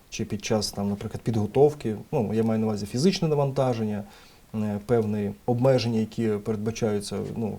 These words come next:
самою службою. Е, якщо людина на те, на це погоджується, якщо вона готова проходити військову службу,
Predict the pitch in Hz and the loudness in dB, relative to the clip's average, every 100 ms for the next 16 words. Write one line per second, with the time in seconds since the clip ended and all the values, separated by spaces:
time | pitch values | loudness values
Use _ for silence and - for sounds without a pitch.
0 | - - 117 110 107 175 175 135 113 - | -8 -4 0 0 2 2 4 2 0 -4
1 | - - - _ 104 104 131 - 190 135 | -20 -20 -20 _ -6 -2 0 4 4 4
2 | 117 113 113 117 123 123 - 139 156 175 | 2 2 0 -4 -2 -2 -2 -2 0 0
3 | 139 117 - 107 117 117 - 113 107 110 | 0 -2 -4 -6 -4 -6 -2 0 0 0
4 | 107 101 - - - 135 131 104 101 - | -2 -4 -12 -6 2 2 4 2 0 -6
5 | - 104 101 107 - 139 143 - 214 160 | -4 -4 -2 -6 -4 -4 -2 0 0 2
6 | 127 | -2